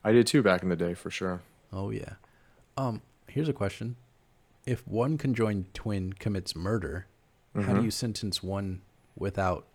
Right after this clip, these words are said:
Speaker 2: making the other one, the innocent one, suffer?
Speaker 1: You just cut off one of the heads.
Speaker 2: I, I, ow, ow. I, I, I feel like the other one would die if that happened.
Speaker 1: Look, I don't know the science behind conjoined twins.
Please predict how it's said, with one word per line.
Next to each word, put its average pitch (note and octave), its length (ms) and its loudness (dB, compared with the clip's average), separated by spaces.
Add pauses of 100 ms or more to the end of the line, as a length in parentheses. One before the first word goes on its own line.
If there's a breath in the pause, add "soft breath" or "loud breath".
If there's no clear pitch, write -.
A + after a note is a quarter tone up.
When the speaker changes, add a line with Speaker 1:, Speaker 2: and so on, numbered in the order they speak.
(320)
Speaker 2:
making G2 280 -4
the E2+ 120 -2
other G2 140 -2
one, D#2+ 320 -6
the F#2+ 140 0
innocent F#2 360 -2
one, F2 260 -4 (460)
suffer? - 320 -4 (420)
Speaker 1:
You A#2 80 -2
just - 120 0
cut A#2 160 8
off G#2+ 160 6
one G#2 100 6
of G2 80 6
the F#2 80 2
heads. F#2 320 -2 (400)
Speaker 2:
I, G2 120 -6 (260)
I, F#2+ 120 -4 (580)
ow, E2 260 -10 (100)
ow. D#2+ 160 -10 (320)
I, F#2+ 180 -2
I, G#2 120 2 (160)
I - 60 -2
feel - 140 4
like D3 120 4
the A#2+ 80 2
other A#2+ 120 6
one A2 120 4
would E2+ 120 -2
die G2+ 200 2
if F2 120 -4
that - 100 -4
happened. F#2 360 -6 (1400)
Speaker 1:
Look, G#2+ 180 8
I A2 80 8
don't D3 120 8
know A#2+ 120 10
the F#2+ 60 4
science G2 340 4
behind F2+ 360 -2
conjoined F2+ 380 -2
twins. E2+ 460 -6